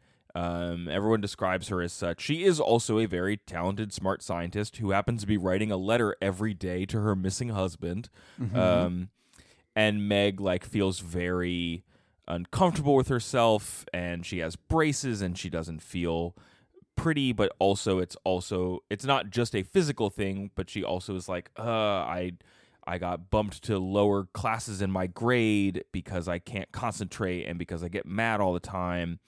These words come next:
Speaker 1: Um, and she's, like, constantly comparing herself to her mom. And then, like, later on in the book, it's about kids solving problems when adults can't.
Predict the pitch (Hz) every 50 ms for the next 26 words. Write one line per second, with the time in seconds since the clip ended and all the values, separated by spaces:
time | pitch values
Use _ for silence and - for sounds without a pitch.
0 | _ - - - - - _ _ _ - 92 95 95 90 87 85 87 85 85 87
1 | - _ _ _ _ _ _ _ _ _ _ _ _ - 113 117 101 107 101 120
2 | 110 101 - - 135 120 - - 107 95 - 104 90 90 90 90 90 90 90 -
3 | - 87 87 - 87 90 90 101 135 151 156 147 143 135 127 - - - - -
4 | _ - - 110 113 110 101 101 95 90 98 101 113 131 139 147 131 120 110 107
5 | 104 98 98 95 95 90 - 104 95 95 92 - - - 98 95 - 101 92 82
6 | - _ - 92 87 87 87 90 87 - - - - - _ _ _ _ _ _
7 | _ _ - - - 131 110 104 98 90 87 87 90 - - - - 117 95 92
8 | 87 92 87 90 90 - - 98 92 90 92 90 87 87 87 85 - - - -
9 | - _ 87 90 92 87 85 85 85 82 85 85 85 85 - - - 87 85 85
10 | 80 - - - - - - - 76 - - - - -